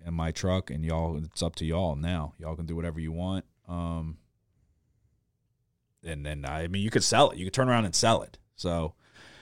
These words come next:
drive, drive a thousand miles on it and then go sell it as used to CarMax. They'll pay you more than what it's even worth. So, but yeah, no, I mean, that's the big, the big announcement is that there will be a car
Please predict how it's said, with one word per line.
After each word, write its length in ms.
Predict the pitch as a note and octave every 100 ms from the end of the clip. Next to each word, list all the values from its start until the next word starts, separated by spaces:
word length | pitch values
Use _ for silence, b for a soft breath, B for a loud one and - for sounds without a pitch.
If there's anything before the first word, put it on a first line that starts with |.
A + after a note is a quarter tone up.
| b b _
drive, 460 | A2 A2 A#2+ A#2 G2+
drive 280 | A2+ B2+
a 40 | B2
thousand 420 | - B2+ A#2+ A#2
miles 320 | G#2+ A2+ A2
on 140 | F2+ E2+
it 40 |
and 80 | D#2+
then 40 |
go 100 | F2+
sell 300 | F2+ - G2
it 60 | G2
as 120 | E2+
used 260 | F2 F#2 -
to 60 |
CarMax. 840 | - G2 G2+ F2+ C2+ A1 - - - _ -
They'll 100 | D#2
pay 180 | - F#2+
you 140 | F2
more 220 | D#2+ E2+
than 100 | D#2+
what 120 | D#2+ D#2
it's 120 | -
even 220 | D#2 D2
worth. 320 | F2 D#2+ - _ -
So, 400 | - D2 C#2 D#2+ _ _ _ _ _ _ -
but 280 | F2+ E2+ -
yeah, 240 | B2 C3
no, 180 | G#2+ G2+
I 60 | G2
mean, 120 | A2
that's 180 | B2+ -
the 80 | A2
big, 340 | A#2+ A2 F#2+
the 100 | G#2+
big 220 | A#2+ C3
announcement 580 | A#2 A2 A2+ A2 G2+ F#2+
is 140 | F2+
that 260 | - F2+ E2+
there 120 | F#2+
will 200 | F2+ G#2
be 180 | F#2+ F2+
a 60 | E2
car 640 | - G#2 F#2 F2 E2+